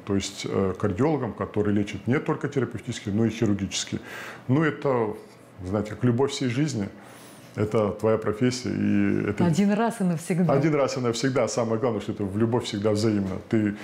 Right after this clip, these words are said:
Speaker 1: мы действительно получаем огромное удовольствие, это не пустые слова, когда прошёл хороший хирургический день, когда ты помог пациентам,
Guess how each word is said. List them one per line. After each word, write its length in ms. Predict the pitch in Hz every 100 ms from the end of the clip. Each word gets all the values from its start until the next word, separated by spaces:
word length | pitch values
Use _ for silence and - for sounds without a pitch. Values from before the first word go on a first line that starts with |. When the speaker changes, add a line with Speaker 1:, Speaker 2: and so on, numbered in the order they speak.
| -
Speaker 1:
мы 120 | 123 113
действительно 420 | 117 175 170 110
получаем 380 | 107 101 123 113
огромное 500 | 120 113 127 110 104
удовольствие, 680 | 101 104 110 147 - - 98
это 200 | 104 104
не 100 | 101
пустые 340 | 107 - 107
слова, 440 | 101 101 101 147 147 - - -
когда 720 | 104 95 101 113 110 104 - - - - - -
прошёл 320 | 90 - 107
хороший 360 | - 110 107 -
хирургический 420 | - 104 104 - 104
день, 220 | 117 135
когда 200 | 98 101
ты 120 | 113
помог 380 | 113 113 104 -
пациентам, 500 | 98 - 139 -